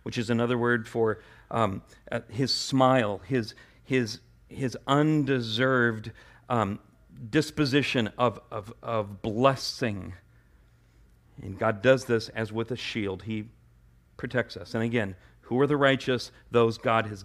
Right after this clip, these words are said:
gifted righteous to, righteousness to, having removed their guilt, placed it on his son in hatred and in love. These are the ones that God then, in response, covers with favor,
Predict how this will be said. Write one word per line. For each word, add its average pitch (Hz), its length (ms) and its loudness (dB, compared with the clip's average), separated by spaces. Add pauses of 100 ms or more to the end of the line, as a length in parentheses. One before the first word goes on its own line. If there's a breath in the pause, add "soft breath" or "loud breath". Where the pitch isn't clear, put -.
(120)
gifted 110 560 -2 (180 soft breath)
righteous 117 500 -2
to, 98 340 -6 (320 soft breath)
righteousness 113 540 -2
to, 120 160 -2
having 117 280 0
removed 120 440 2
their 131 160 -2
guilt, 117 340 -4 (260 loud breath)
placed - 400 -2
it 135 100 2
on 131 300 0 (200)
his - 220 -6
son 117 380 0 (200 loud breath)
in 117 140 -8
hatred 147 760 -4
and 123 200 2
in 123 200 -2
love. 107 520 -2 (320 loud breath)
These 151 260 2
are 156 60 0
the 135 100 0
ones 120 280 0
that 113 140 -6
God 117 300 2
then, 120 280 2 (640 loud breath)
in 123 140 2
response, 120 440 0
covers 139 560 0
with 131 140 -4
favor, 127 640 -2